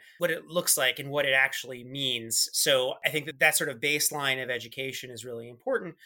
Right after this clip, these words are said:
but also I think m-, most people don't really understand how catastrophic it can be. Now, that's changing. With Colonial earlier this year and, and just the number of attacks that we're seeing, I think that the public perception of cyber risk is increasing and getting more sophisticated.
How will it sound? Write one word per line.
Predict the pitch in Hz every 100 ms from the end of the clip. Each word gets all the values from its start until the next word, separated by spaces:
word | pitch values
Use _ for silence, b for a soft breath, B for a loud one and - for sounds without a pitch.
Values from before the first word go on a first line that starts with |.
| B B
but | 185
also | 247 233 196
I | 147
think | 151 139
m-, | - 170 160 170
most | 160 156
people | 165 147 135
don't | 139 131
really | 123 127
understand | 120 117 - 123 113
how | 123
catastrophic | 117 120 107 - 120 107 123
it | _ -
can |
be. | 113 107 B B B
Now, | 175
that's | 185 277 -
changing. | - 175 160 151 117 101 -
With | 180 160
Colonial | - 151 160 170 170 170 180
earlier | - 165 160 143
this | 139 -
year | 143 143 139 139
and, | 139 139
and | 156 135
just | 131
the | 143 135
number | 147 151 151 151 143
of |
attacks | 127 - 135 135
that | - -
we're | 131
seeing, | - 135 131 127 B B B
I | 156
think | 160 156
that |
the | 139
public | 131 139 135 131
perception | 127 143 127 - 135 123
of | - 131
cyber | - 131 123 117
risk | 110 117 107 - - -
is | 156 139 120
increasing | 135 - 147 - 139
and | 123
getting | 123 117
more | 117 117
sophisticated. | - 139 - - 151 151